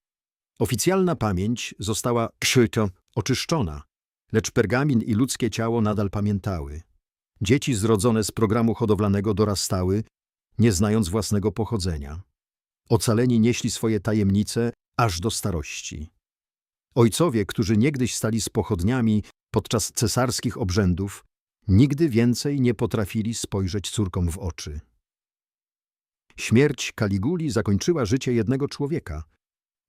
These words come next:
lecz nie system, który stworzył. Instytucje przeżywają swoich twórców.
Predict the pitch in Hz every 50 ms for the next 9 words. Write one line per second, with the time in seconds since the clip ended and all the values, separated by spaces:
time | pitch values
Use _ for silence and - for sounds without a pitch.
0 | - 101 95 - - 110 131 160 - - 185 156 - - - 87 80 78 - _
1 | - - - 104 98 87 - - - 101 87 73 73 76 73 90 - _ _ _
2 | _ _ _ _ _ _ _ _ _ _ _ _ - - 160 156 147 - 180 151
3 | - 214 - - 180 160 - - 147 110 147 147 151 131 113 107 104 - - 104
4 | 104 98 - - - 98 80 - - - 87 - - -